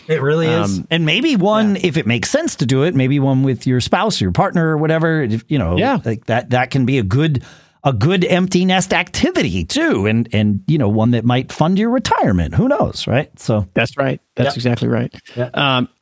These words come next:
Speaker 2: one of the things that, you know, we talked about, uh, assets, and when you're young, you don't really have many to put at risk. But on the flip side, as you get older, it reminds me, and I, and I don't remember the name of this movie, but, uh, it was, uh,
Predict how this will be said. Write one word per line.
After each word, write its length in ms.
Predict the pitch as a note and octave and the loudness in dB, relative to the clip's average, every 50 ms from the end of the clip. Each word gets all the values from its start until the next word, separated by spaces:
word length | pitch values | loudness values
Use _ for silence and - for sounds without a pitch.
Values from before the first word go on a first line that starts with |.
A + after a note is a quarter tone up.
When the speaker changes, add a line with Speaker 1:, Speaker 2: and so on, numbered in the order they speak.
| _ - | _ -6
Speaker 2:
one 260 | C3+ C3 D#3 F3+ F3+ | -2 0 2 2 2
of 120 | F#3+ G3+ | 2 2
the 80 | F#3+ D#3+ | 2 0
things 340 | - - E3+ D#3+ C3+ - - | 0 0 0 0 0 0 0
that, 140 | - B3 - - | -2 -2 0 0
you 60 | C#3 | 2
know, 80 | B2+ A2+ | 2 2
we 100 | A#2 A#2 | 2 2
talked 240 | - C3 B2 - B2 | 2 0 0 0 0
about, 340 | G#2 A2 G2 F#2 - _ _ _ _ _ - | 0 0 0 -2 -4 _ _ _ _ _ -2
uh, 280 | A2 G2 F#2+ F#2 E2+ D#2 - - - - | -2 0 0 0 -2 -4 -6 -10 -6 -2
assets, 580 | G#2+ A2+ A#2 - - B2 G#2 G#2 - - - | -2 -2 0 0 0 0 0 0 -2 -2 -2
and 220 | - G#2 F#2 F#2+ G#2 | -2 0 0 0 0
when 80 | G#2+ | 0
you're 100 | F#2+ G#2 | 0 2
young, 300 | F#2+ F#2+ G2 F#2+ F#2+ F#2 | 2 2 2 2 2 0
you 60 | E2+ F2 | 0 0
don't 200 | F#2 D#2+ - - | 0 -2 -2 -4
really 240 | - F#2 F#2 E2+ F#2 | -6 -6 -4 -4 -2
have 240 | G2+ A2 G2+ E2+ - | -2 -2 -4 -4 -2
many 280 | F#2 F2 E2+ F2 E2+ - - - | -2 -2 -2 -2 -4 -6 -8 -10
to 200 | - - - - _ _ | -10 -8 -8 -10 _ _
put 140 | - - A#2+ F#2 | -2 0 0 0
at 80 | - | 0
risk. 400 | - G2 G#2+ G2+ F#2+ - - - | 0 0 0 0 0 -2 -4 -2
But 240 | - A2 F#2+ - - - - - - - - - - - _ _ _ _ _ - | -2 -2 -2 -2 -6 -18 -18 -18 -20 -20 -20 -20 -20 -20 _ _ _ _ _ -2
on 80 | A#2+ | 0
the 80 | A#2 G#2+ | 0 0
flip 200 | - - G3+ F3+ | 0 0 0 0
side, 440 | - - D#3 B2+ A#2 A2 G2 - - - | 0 0 0 0 0 -2 -4 -6 -6 -4
as 180 | C#3 B2+ A#2+ - | -2 -2 0 0
you 60 | A#2+ | 0
get 160 | A2+ A#2+ A2 | 0 0 0
older, 260 | B2+ E3+ F#3 C#3 C3+ A#2+ | 2 0 0 0 0 0
it 220 | A2+ A#2 C3 B2+ | 2 0 2 2
reminds 400 | C#3+ C3 C#3 D3 F#3 F#3+ B3+ F#3 | 2 2 2 2 2 0 0 2
me, 160 | D3 C3 B2 - | 0 0 0 0
and 100 | C3 C3 | 0 0
I, 140 | C3 C#3 - | 0 0 0
and 100 | C#3 C#3 | 0 0
I 80 | B2+ B2 | 0 2
don't 260 | A#2 E3 E3+ - - | 0 0 0 0 0
remember 240 | C#3 C3+ C#3 C3 B2 | 2 2 2 2 2
the 100 | A2 A2+ | 2 2
name 200 | A#2 A#2 A2+ A2 | 2 2 2 2
of 40 | G#2 | 0
this 160 | G#2+ - - | 0 0 0
movie, 380 | A2+ A#2 A#2+ G#2+ G2 G#2 F#2+ | 0 2 2 2 0 0 -2
but, 420 | F2 F2 - A2 G2+ G2 - - - | -2 0 0 0 0 0 -2 -4 -2
uh, 320 | - G2 F#2+ F2+ E2+ E2 C3+ - - - - - - - - - _ _ _ _ _ - | 0 0 2 2 0 -2 -4 -8 -14 -20 -20 -20 -20 -20 -20 -20 _ _ _ _ _ -2
it 180 | C3 B2 - | -2 -2 0
was, 580 | - B2 A#2 A2 G2+ G2 F#2 - - - - - _ _ _ - | 2 2 2 2 2 2 0 0 -2 -4 -6 -8 _ _ _ -12
uh, 420 | - - - - - - - - | -8 -6 -6 -4 -4 -6 -6 -8